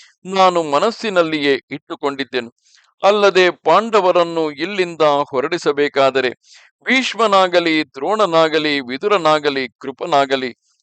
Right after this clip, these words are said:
ಯಾರೂ ಸಮ್ಮತಿಸುವುದಿಲ್ಲ. ಕುರುವಂಶದವರಿಗೆಲ್ಲ ನಾವು ಆ ಪಾಂಡವರು ಸಮಾನರೇ ಅಲ್ಲವೇ? ಭೀಷ್ಮಾದಿಗಳೆಲ್ಲರೂ ಧರ್ಮದಲ್ಲಿಯೇ ನೆಲೆಗೊಂಡವರು, ಉದಾರ ಮನಸ್ಸುಳ್ಳವರು.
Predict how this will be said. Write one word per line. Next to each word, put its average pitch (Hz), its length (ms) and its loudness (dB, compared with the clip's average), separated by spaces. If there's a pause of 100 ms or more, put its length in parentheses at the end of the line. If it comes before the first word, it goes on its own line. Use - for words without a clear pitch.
(100)
ಯಾರೂ 190 500 2
ಸಮ್ಮತಿಸುವುದಿಲ್ಲ. 139 1000 -4 (720)
ಕುರುವಂಶದವರಿಗೆಲ್ಲ 208 1400 2
ನಾವು 156 720 0 (140)
ಆ 165 200 4
ಪಾಂಡವರು 165 800 0
ಸಮಾನರೇ 135 680 2
ಅಲ್ಲವೇ? 123 500 -2 (840)
ಭೀಷ್ಮಾದಿಗಳೆಲ್ಲರೂ 170 1160 2
ಧರ್ಮದಲ್ಲಿಯೇ 156 880 0
ನೆಲೆಗೊಂಡವರು, 131 800 -2 (480)
ಉದಾರ 196 480 4
ಮನಸ್ಸುಳ್ಳವರು. 143 880 -2